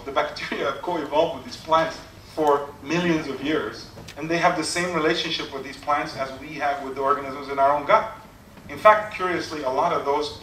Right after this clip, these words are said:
bugs are also in our gut, 'cause we've been eating those crops for a long time,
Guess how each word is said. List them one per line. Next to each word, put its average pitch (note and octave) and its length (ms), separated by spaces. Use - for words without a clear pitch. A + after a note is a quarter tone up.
bugs C3+ 300
are C3+ 60
also C#3 220
in C3 80
our B2+ 140
gut, D3 300
'cause - 140
we've B2+ 140
been C#3 120
eating D#3+ 280
those A2+ 220
crops - 340
for B2+ 100
a A#2 80
long D#3+ 220
time, D#3+ 240